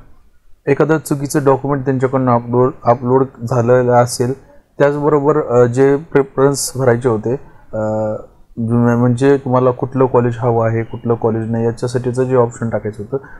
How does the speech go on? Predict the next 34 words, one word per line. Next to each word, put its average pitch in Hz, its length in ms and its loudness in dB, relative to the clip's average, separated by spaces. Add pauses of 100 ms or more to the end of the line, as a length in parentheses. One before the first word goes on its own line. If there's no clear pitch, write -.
(220)
हे 147 60 4
ऑप्शन 135 440 2
देखील 139 420 -2
तुम्ही 131 200 0
आणखीन 120 420 -2
भरलेलं 117 480 0
नाही 113 260 0
आहे. 135 40 0 (360)
गेल्या 131 240 4
वर्षी 135 260 -2
कसं 139 240 -2
होतं 131 220 2
की 135 200 -4
form 135 280 0
फिलअप 131 240 0 (100)
केला 123 160 2
की 151 300 -6 (280)
लगेच 135 360 0
एक 127 180 0
ठिकाणी 131 280 0
option 120 360 -2
फॉर्मसुद्धा 123 540 0
भरण्यासाठीचं 117 680 -4
option 110 300 -6
आपल्याला 107 300 -4
provide 107 340 -2
केलेलं 107 380 -4
असायचं, 107 340 -4 (760)
परंतु 123 340 2
ह्या 139 180 2
वर्षी 123 400 -2
आपल्याला 123 320 0
हे 127 180 2
सुद्धा 117 280 -2